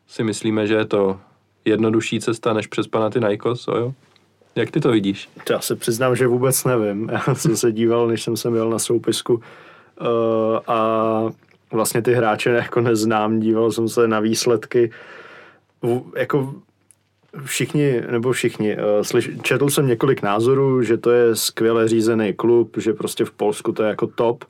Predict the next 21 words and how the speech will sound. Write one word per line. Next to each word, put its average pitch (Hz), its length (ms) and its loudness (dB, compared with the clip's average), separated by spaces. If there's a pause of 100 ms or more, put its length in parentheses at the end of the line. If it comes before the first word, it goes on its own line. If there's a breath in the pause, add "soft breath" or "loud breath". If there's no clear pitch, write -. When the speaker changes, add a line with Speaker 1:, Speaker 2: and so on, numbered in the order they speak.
(440 loud breath)
Speaker 2:
jo, 107 260 0 (100)
ale, 117 340 0 (600)
eh, - 60 -8 (340)
pak 113 180 0
zase, 120 240 0 (460)
když 117 180 -4
se - 80 2
teďka 120 240 0
podívám 123 300 2
na 117 60 0
ty 120 120 -2
výsledky, 113 400 0
tak 117 160 2
oni 117 140 2
mají, 117 180 2 (140)
myslím, 113 240 -2
po 110 100 0
čtyřech 113 380 2
zápasech, 107 720 -2
eh, 107 420 2
mají 110 500 2